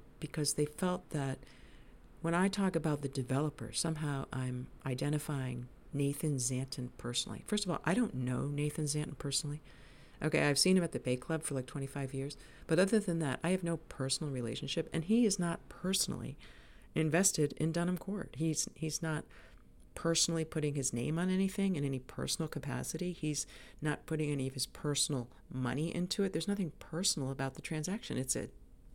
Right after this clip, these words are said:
like, a, a network of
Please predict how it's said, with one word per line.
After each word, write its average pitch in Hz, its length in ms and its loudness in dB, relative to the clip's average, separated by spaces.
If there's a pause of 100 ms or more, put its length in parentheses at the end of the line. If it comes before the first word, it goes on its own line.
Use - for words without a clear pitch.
(160)
like, 160 160 -4
a, 131 80 -4 (800)
a 147 60 2
network 147 720 0
of 135 400 -2